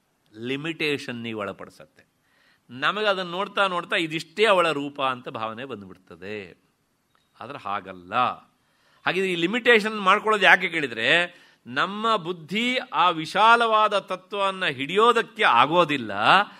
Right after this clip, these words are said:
ಅದಕ್ಕೋಸ್ಕರ ನಾನು ಅದನ್ನು ಲಿಮಿಟೇಷನ್ನಿಗೆ, ಪರಿಚ್ಛಿನ್ನತೆಗೆ ಒಳಪಡಿಸಿಕೊಂಡಿದ್ದೇನೆ. ಯಾಕೆ? ನನ್ನ ಬುದ್ಧಿ ನಿಲುಕಲಿ, ಹಿಡೀಲಿ ಅಂತ.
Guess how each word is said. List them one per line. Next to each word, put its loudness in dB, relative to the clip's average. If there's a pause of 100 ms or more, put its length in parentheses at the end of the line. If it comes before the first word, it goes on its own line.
(220)
ಅದಕ್ಕೋಸ್ಕರ -8
ನಾನು -6
ಅದನ್ನು -4
ಲಿಮಿಟೇಷನ್ನಿಗೆ, -6 (160)
ಪರಿಚ್ಛಿನ್ನತೆಗೆ -10
ಒಳಪಡಿಸಿಕೊಂಡಿದ್ದೇನೆ. -10
ಯಾಕೆ? -2 (440)
ನನ್ನ -8
ಬುದ್ಧಿ -8
ನಿಲುಕಲಿ, 0
ಹಿಡೀಲಿ 0
ಅಂತ. -6